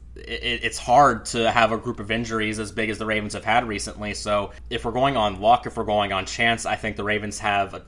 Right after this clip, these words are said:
a, a good opportunity to not have a slew of injuries like they've had the past two or three years. But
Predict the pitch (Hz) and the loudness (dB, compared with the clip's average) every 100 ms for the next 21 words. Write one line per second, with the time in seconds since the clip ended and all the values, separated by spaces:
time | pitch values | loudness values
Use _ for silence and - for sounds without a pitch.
0 | - 98 - 104 107 107 104 101 - 113 | -6 -6 -6 -6 -2 2 2 0 -4 -4
1 | 107 107 104 - 104 95 - - - - | -2 -4 -4 -6 -4 -6 -10 -20 -20 -20
2 | - - 104 110 120 123 123 123 - 131 | -18 -6 2 2 4 6 6 6 0 0
3 | 127 123 123 123 113 120 131 117 120 117 | 0 0 -2 -2 -2 -2 -4 2 2 2
4 | - 120 - 135 123 127 117 120 120 107 | 2 2 2 -4 -4 -4 -2 2 2 0
5 | - 110 104 | 2 2 2